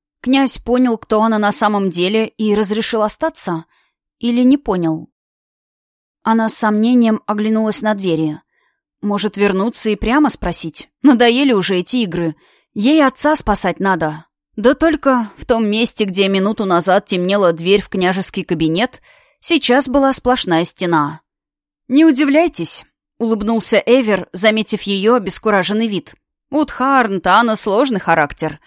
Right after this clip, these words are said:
но со временем вы привыкнете. Если, конечно, останетесь». «Сложный характер», проворчала девушка,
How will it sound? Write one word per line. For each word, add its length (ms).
но 200
со 200
временем 560
вы 100
привыкнете. 800
Если, 440
конечно, 500
останетесь». 760
«Сложный 540
характер», 680
проворчала 580
девушка, 600